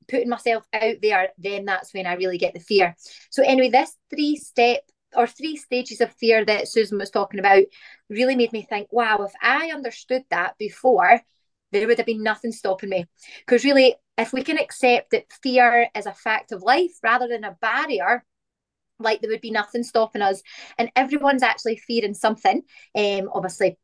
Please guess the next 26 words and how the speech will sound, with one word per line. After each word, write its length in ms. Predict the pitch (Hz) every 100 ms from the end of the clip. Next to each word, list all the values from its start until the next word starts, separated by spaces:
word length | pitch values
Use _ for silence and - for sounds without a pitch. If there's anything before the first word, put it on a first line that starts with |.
| -
just 180 | 202 - _ - 202 - _ -
when 280 | 233 233
you 80 | 233
start 320 | 233 226 202 226
to 80 |
grow 300 | 175 233 277
and 140 | 302 269
you 80 | -
can 140 | 240
become 340 | - - 220 202
better 340 | 226 269 262
at 240 | 214 190 -
it, 200 | 254 - _ _ _
that's 360 | - 214 226 -
when 100 | 226
you'll 200 | 214 202 _ _
push 240 | 247 233
yourself 360 | 214 - 214 202
to 60 | 180
do 140 | 196
more 140 | 196 190
things, 420 | - 185 170 -
which 200 | 233 - -
I 60 | 190
totally 320 | - 240 202
believe 400 | 202 196 196